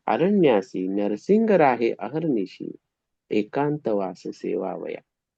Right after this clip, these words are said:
कोतशा आलेली सांगितलंय ना, निबिड अरण्यामध्ये एकांत वास सेवा आहे, म्हणजे सहवास घ्यायचा एकांत वासात. "नरसिंग राहे अहर्निशी एकांत वास सेवावया,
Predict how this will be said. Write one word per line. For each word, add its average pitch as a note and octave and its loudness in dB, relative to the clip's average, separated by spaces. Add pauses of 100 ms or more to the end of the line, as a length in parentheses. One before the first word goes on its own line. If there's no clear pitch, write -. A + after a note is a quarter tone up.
(500)
कोतशा A#2+ 2
आलेली A2+ 0
सांगितलंय G2 -4
ना, A2+ -2 (300)
निबिड A#2+ 4
अरण्यामध्ये G#2+ 0
एकांत D3 -6
वास A2+ -4
सेवा F2 -6
आहे, E2+ -14 (600)
म्हणजे B2 0 (420)
सहवास A#2 0
घ्यायचा F#2+ -2
एकांत F#2 -4
वासात. F2+ -10 (1400)
"नरसिंग D#3 6
राहे D#3+ 6
अहर्निशी C#3 0
एकांत D3 -2
वास A#2 0
सेवावया, F#2+ -2